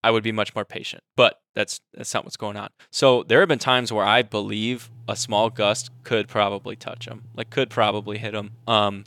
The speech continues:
and it, it's just the reality of the trees I have to pick in the marsh. Like, you know, if I was able to shift over thirty yards, hundred percent would do it. And I don't care if that tree's ugly. I don't care if I only have one shooting lane compared to twenty.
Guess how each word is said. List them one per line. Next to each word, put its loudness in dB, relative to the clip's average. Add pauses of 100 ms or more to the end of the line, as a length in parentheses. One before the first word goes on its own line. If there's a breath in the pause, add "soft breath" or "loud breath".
and 2
it, -4
it's -2
just -4
the -2
reality 4
of -2
the -6
trees -8
I -2
have -4
to -10
pick -6
in -10
the -6
marsh. -6
Like, -12
you -8
know, -4
if -6
I 2
was -4
able -6
to -6
shift -8
over -6
thirty -10
yards, -10 (160)
hundred 2
percent -2
would -6
do -2
it. -2 (160)
And -2
I 2
don't 2
care -2
if -6
that 2
tree's -6
ugly. 2
I 2
don't -4
care 0 (200 soft breath)
if -10
I 2
only -2
have -2
one -2
shooting -4
lane -4
compared -10
to -8
twenty. -8